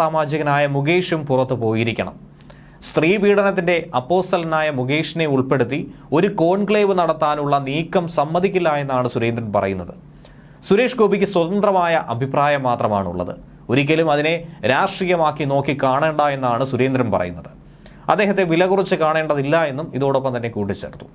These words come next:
വേട്ടക്കാരൻ്റെ സ്വകാര്യത എന്തിനാണ് സർക്കാർ സംരക്ഷിക്കുന്നത് എന്നുള്ള പ്രധാന ചോദ്യവും കെ സുരേന്ദ്രൻ ഉന്നയിക്കുന്നുണ്ട്. ഈ വിഷയത്തിൽ മുഖ്യമന്ത്രി പിണറായി വിജയൻ്റെ ആത്മാർത്ഥതയാണ്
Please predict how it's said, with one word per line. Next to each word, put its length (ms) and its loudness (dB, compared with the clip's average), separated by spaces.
വേട്ടക്കാരൻ്റെ 720 2
സ്വകാര്യത 460 0
എന്തിനാണ് 500 0
സർക്കാർ 240 0
സംരക്ഷിക്കുന്നത് 760 -2
എന്നുള്ള 280 2
പ്രധാന 300 0
ചോദ്യവും 340 0
കെ 80 2
സുരേന്ദ്രൻ 400 0
ഉന്നയിക്കുന്നുണ്ട്. 580 -2
ഈ 40 4
വിഷയത്തിൽ 420 0
മുഖ്യമന്ത്രി 360 0
പിണറായി 360 2
വിജയൻ്റെ 360 0
ആത്മാർത്ഥതയാണ് 800 0